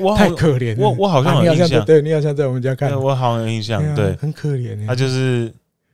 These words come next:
Speaker 1: 原本评价也还蛮不错的，
Speaker 2: 嗯，嗯，嗯。
Speaker 1: 就，就，哎，
Speaker 2: 他是
Speaker 1: 发现白血病。
Speaker 2: 那个什么王子饭店嘛，那时候好像叫社会人王子饭店
Speaker 1: 王子饭店。
Speaker 2: 的选手。
Speaker 1: 对，我觉得
Speaker 2: 那如果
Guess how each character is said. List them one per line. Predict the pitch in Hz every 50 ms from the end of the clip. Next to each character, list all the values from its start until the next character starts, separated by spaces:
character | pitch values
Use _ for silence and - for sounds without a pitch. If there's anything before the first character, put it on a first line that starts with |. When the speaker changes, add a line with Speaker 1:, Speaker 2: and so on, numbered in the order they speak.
| _ _ _ _ _ _ _ _ -
Speaker 1:
原 | 143 143 165
本 | 190 180 147
评 | 127 117 117 117
价 | 117 156 147 127
也 | 101
还 | 80 90
蛮 | 90 92 92 92 92 95
不 | 95 95
错 | - - 127 107 90 85
的， | 82 82 87 95 - _ 123
Speaker 2:
嗯， | 139 139 135 135 127 135
嗯， |
嗯。 |
Speaker 1:
就， | 131 117 113 110
就， | 127 120 120 123
哎， | 127 127 139 143 - _ _ _ _ _ _ _
Speaker 2:
他 | - 123
是 | 113
Speaker 1:
发 | 113
现 | 113 120 113 104 139 139
白 | 135 120 113
血 | 110 95 92
病。 |
Speaker 2:
那 | 98
个 | 95 90
什 | 87
么 | 85 85
王 | 104 104 139 147
子 | - - 110 98
饭 | 98 - - - 123 117 113
店 | 117 117 101
嘛， | 98 98
那 | 110 120
时 | 110 123
候 | 104
好 | 101 104
像 | 101 101
叫 | 107 110 110 123 _
社 | - - - 139 123
会 | 113 123 113
人 | 110 104 98
王 | 95 95 101 104
子 | - 101 98
饭 | 92
店 | 101 104
Speaker 1:
王 | 107 110
子 | 104 95
饭 | 101 104 101 98
店。 | 98 95 85 85 85 -
Speaker 2:
的 | - 98 87
选 | 87 - - 92 90 90
手。 | 90 90 - _ _ _ _ _
Speaker 1:
对， | 87 82 76 78
我 | 80 87
觉 | 95 104
得 | 104 104
Speaker 2:
那 | - 185
如 | 185
果 | 170 160 135